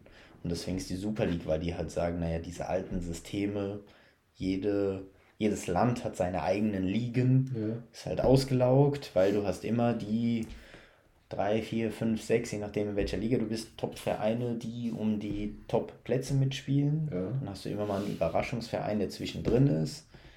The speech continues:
Speaker 1: Ähm, und dann ging's halt jetzt darum zu sagen, „Naja, die Top-Mannschaften, die vermeintlichen Top-Mannschaften machen jetzt halt eine eigene Liga, dass du jedes Mal Highlight-Spiele hast“, also wirklich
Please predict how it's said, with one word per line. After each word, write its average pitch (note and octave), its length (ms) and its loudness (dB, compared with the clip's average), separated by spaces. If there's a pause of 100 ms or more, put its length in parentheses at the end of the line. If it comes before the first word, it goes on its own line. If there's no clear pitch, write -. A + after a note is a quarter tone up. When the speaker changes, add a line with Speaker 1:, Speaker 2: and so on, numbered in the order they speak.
(640)
Speaker 1:
Ähm, F#2 300 -4
und F2+ 120 -8
dann F#2 120 -8
ging's F2 220 -8
halt E2 120 -8
jetzt - 200 -10
darum F#2 260 -2
zu F#2 140 -10
sagen, F#2 280 -4
„Naja, F2+ 460 -2 (420)
die B2 200 -2
Top-Mannschaften, C#3 1300 0 (320)
die - 80 -8
vermeintlichen G#2 680 -6
Top-Mannschaften A2+ 640 -4
machen F#2+ 200 -2
jetzt F#2+ 200 -6
halt F2 200 -2
eine D#2+ 120 0
eigene G#2+ 260 2
Liga, G#2+ 280 2
dass - 180 0
du F2 80 -6
jedes G#2 460 -2
Mal G#2 320 -2 (460)
Highlight-Spiele F2+ 800 -2
hast“, E2+ 180 -8
also F2+ 180 -6
wirklich G#2 480 -2